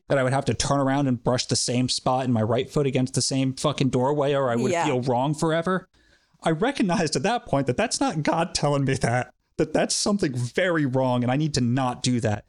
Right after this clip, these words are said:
Speaker 1: And so
Speaker 2: Mm-hmm.
Speaker 1: that's why I never, like, I was only ever had very mo-, manageable O C D. That still fucking wrecked relationships and shit, right?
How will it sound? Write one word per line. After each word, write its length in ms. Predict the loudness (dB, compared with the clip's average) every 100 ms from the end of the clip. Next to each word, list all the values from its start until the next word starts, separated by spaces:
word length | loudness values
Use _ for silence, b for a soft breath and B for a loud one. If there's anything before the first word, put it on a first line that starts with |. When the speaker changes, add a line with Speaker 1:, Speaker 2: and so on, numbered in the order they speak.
| _
Speaker 1:
And 240 | -2 0 0
so 100 | 0
Speaker 2:
Mm-hmm. 80 |
Speaker 1:
that's 260 | -2 -2 0
why 200 | 0 2
I 80 | 2
never, 340 | 0 2 0
like, 240 | 0 0 0
I 80 |
was 160 | 0 2
only 260 | 0 0 -4 -14 -8
ever 140 | -2 0
had 180 | 0 0
very 200 | 0 2
mo-, 240 | 2 0 -4 -6 -6 _ -2
manageable 540 | 0 2 0 0 2
O 80 | 2
C 140 | 0 0
D. 120 | 0
That 120 | 2
still 220 | 0 -2 -2
fucking 380 | 0 2 2 2
wrecked 340 | 0 0 0
relationships 580 | 2 2 2 -2 -2 -4
and 100 | -2
shit, 200 | -2 -2
right? 240 | 0 -2